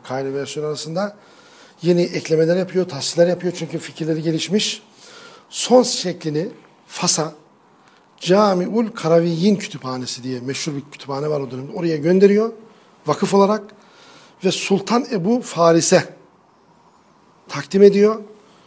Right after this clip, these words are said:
E, Merine Sultanı. Dolayısıyla bunu metinlerde Tunus nüshasında ayırmak için buna Farisi nüshası diyoruz biz. Bu da ikinci versiyondur. Zaten iki versiyonu var. E, bir de arada böyle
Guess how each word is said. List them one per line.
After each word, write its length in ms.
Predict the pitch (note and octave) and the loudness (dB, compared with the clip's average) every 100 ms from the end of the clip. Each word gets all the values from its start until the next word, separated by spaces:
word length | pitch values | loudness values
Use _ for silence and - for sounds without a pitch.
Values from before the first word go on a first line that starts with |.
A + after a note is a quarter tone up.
| _ _ _ _ _ _ _ _ | _ _ _ _ _ _ _ _
E, 80 | F3 | -6
Merine 360 | C#3+ D3 E3+ | 0 4 4
Sultanı. 580 | E3+ F#3 E3+ F3 F#3 A#3 - - - _ _ _ _ _ - | 2 -2 2 4 4 2 -4 -18 -20 _ _ _ _ _ 4
Dolayısıyla 440 | G#3+ G3+ - F3 | 6 6 2 -2
bunu 240 | G3 G3+ | 4 4
metinlerde 720 | B3 B3 F3 F3 F3+ F3 E3 D#3 D3+ - - - - | 4 -2 -6 -4 2 2 4 2 0 -10 -20 -20 -8
Tunus 260 | G3 G#3 | -2 -2
nüshasında 380 | - D3 D3+ C#3+ | -2 -6 -6 -4
ayırmak 320 | D#3+ E3+ E3 | -2 -2 -2
için 140 | D#3+ G3+ | -4 -6
buna 140 | A3 | -6
Farisi 600 | G#3+ D#3 D#3+ E3 E3 G3+ | -4 -2 0 0 0 -2
nüshası 360 | E3+ - C3+ C3+ | -2 -4 -8 -8
diyoruz 260 | B2 A2+ G#2 | -12 -14 -16
biz. 220 | - - - _ _ _ _ - _ _ F#3+ | -16 -16 -18 _ _ _ _ -20 _ _ -12
Bu 80 | |
da 80 | G3 | -10
ikinci 480 | A3+ - E3+ F3 F3 | -8 -4 -2 0 0
versiyondur. 720 | D#3+ D3 - C#3+ C#3+ A3 - _ _ _ _ _ _ | -2 -4 -4 -6 -4 -8 -10 _ _ _ _ _ _
Zaten 280 | - D#3 - | -8 -8 -8
iki 180 | D3+ D3+ | -12 -6
versiyonu 380 | C#3+ B2+ D3 C#3+ | -6 -6 -10 -6
var. 160 | A3 - - _ _ - - - | -6 -8 -20 _ _ -20 -18 -8
E, 220 | D#3+ D#3+ | -8 -6
bir 100 | G3 | -4
de 80 | F#3 | 0
arada 460 | F#3+ F3 E3 D#3+ | 4 6 6 2
böyle 340 | D3 C#3+ C#3 | 2 0 -2